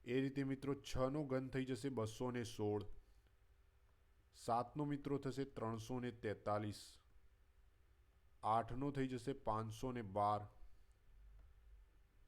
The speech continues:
નવનો થઈ જશે મિત્રો સાતસો ને ઓગણત્રીસ.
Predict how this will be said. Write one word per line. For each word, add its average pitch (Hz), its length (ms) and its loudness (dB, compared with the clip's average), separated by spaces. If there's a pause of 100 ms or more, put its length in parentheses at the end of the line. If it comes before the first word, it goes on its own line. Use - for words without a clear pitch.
(280)
નવનો 123 540 0
થઈ 131 180 0
જશે 127 260 0
મિત્રો 131 320 -2
સાતસો 113 520 0
ને 120 80 0
ઓગણત્રીસ. 107 720 -2